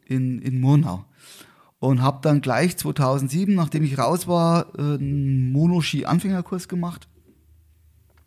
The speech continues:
Das war im Januar. Im Anfang März war ich im fortgeschrittenen Lehrgang und im April hab ich dann einen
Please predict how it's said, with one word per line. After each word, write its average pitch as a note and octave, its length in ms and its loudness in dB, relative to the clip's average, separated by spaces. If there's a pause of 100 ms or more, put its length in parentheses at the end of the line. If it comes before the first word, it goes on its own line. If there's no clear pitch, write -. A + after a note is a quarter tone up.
(1040)
Das A2+ 180 -8
war A#2+ 320 0
im A#2 340 -6
Januar. F#2 720 -4 (280)
Im A2 360 -8
Anfang D#3+ 460 0
März D3+ 340 -2
war C3 220 -2
ich C3 120 -8
im A#2 100 -10
fortgeschrittenen F3+ 880 -8
Lehrgang F#3+ 460 -2 (1120)
und C#3 320 -4 (100)
im B2+ 260 -4
April F#3 680 -2 (1300)
hab B2 520 -6
ich - 420 -6
dann B2+ 500 -2
einen A2+ 640 -6